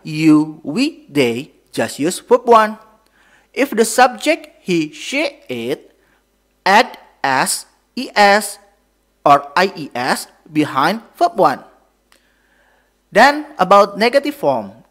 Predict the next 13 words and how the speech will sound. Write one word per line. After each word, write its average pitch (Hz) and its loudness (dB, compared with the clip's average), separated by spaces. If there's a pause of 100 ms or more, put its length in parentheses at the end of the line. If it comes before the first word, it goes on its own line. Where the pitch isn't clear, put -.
the 127 -6
formula 175 2
is 147 -2 (160)
subject - -4 (500)
plus 349 2
does 180 2
or 135 -2
do 123 -8 (180)
plus - -6
not - -6
plus 202 -4 (140)
verb 311 2
one. 151 0